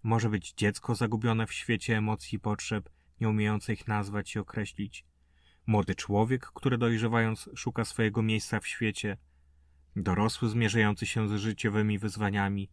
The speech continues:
lękami, traumami i nierozpoznanymi i niezaspokojonymi potrzebami, czy też osoba starsza, która zmaga się z samotnością, poczuciem bycia niepotrzebnym przez wyhamowanie zawodowe,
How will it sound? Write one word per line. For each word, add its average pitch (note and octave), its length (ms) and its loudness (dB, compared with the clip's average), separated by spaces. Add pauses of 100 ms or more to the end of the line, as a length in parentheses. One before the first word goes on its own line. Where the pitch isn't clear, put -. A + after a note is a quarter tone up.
(140)
lękami, G2 560 2 (220)
traumami G2+ 640 2 (180)
i A2 40 0
nierozpoznanymi A#2 960 0 (260)
i G#2 60 -4
niezaspokojonymi G#2+ 920 0
potrzebami, G2 680 -2 (460)
czy G3+ 120 -4
też - 260 -4
osoba F3 300 0
starsza, F2+ 540 0 (420)
która G2 220 2
zmaga G2 340 2
się F#2+ 240 -2
z - 100 -8
samotnością, G2 840 -2 (400)
poczuciem G2 500 0
bycia G2+ 280 0
niepotrzebnym G#2 680 0
przez F#2+ 240 -6
wyhamowanie G#2 640 2
zawodowe, G2 600 -2